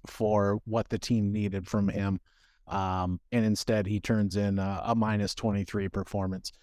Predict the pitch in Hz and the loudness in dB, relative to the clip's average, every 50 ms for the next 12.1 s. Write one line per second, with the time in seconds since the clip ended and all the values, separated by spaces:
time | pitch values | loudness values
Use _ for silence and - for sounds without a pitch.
0 | _ - - - 156 170 160 143 - - - - 135 131 120 - - 117 117 117 | _ -14 -4 0 2 4 4 2 0 -2 -2 2 2 2 2 2 0 2 4 4
1 | 113 113 107 107 104 110 - 113 110 104 - - 123 123 113 - - 120 117 113 | 4 4 2 0 0 -2 -2 -2 -4 -2 0 2 2 2 2 0 0 0 2 2
2 | 110 - 120 113 107 104 104 95 87 110 113 110 104 - 117 107 98 107 107 104 | 0 0 0 -2 0 0 -2 0 2 2 2 2 2 0 -2 -2 0 0 0 -2
3 | 95 - 107 - - 120 110 - 107 104 104 - - - - _ _ _ _ _ | -2 -4 -6 -2 -2 -2 0 0 0 -2 -2 -4 -6 -20 -20 _ _ _ _ _
4 | _ - 107 104 104 101 101 92 90 110 110 104 - - - 120 113 107 107 104 | _ -2 0 0 2 0 0 -2 0 2 2 2 2 2 2 4 4 4 4 4
5 | 104 101 - - - 110 104 104 104 98 - - - - 123 101 98 95 - - | 2 2 0 0 0 0 2 2 0 -2 -4 -4 0 0 0 0 0 -4 -6 -10
6 | - - 117 113 107 104 107 110 107 95 95 104 104 90 90 107 104 101 - - | -8 -4 -2 -2 0 0 0 0 0 0 0 -2 -2 -2 0 0 0 0 2 2
7 | 113 104 98 98 98 - - - 113 113 104 95 98 95 95 90 - - 104 95 | 2 2 2 2 -2 -4 -4 -2 0 0 0 0 -2 -2 -2 -4 -4 -4 -4 -2
8 | 92 95 92 90 98 92 - - 101 92 87 87 98 104 98 95 95 90 90 95 | -2 -2 -2 -2 -4 -4 -2 -2 -4 -2 -2 -2 0 0 2 0 0 -2 0 2
9 | 101 101 98 98 101 95 98 95 98 95 95 95 - - 117 104 95 98 95 90 | 2 2 2 2 2 0 2 0 0 0 -2 -2 -2 -2 0 0 0 0 -2 -2
10 | 82 95 95 95 - 98 98 95 98 92 90 92 95 92 98 92 104 95 92 92 | -2 -2 -4 -2 -2 -2 -2 0 0 2 2 2 0 0 -2 -2 -2 -2 -2 -2
11 | 92 92 92 - 90 87 92 92 92 87 92 90 87 85 85 - - 90 85 82 | -2 -4 -4 -4 -4 -2 0 0 0 0 0 -2 0 -2 -2 -2 -4 -4 -4 -4
12 | 82 80 | -4 -4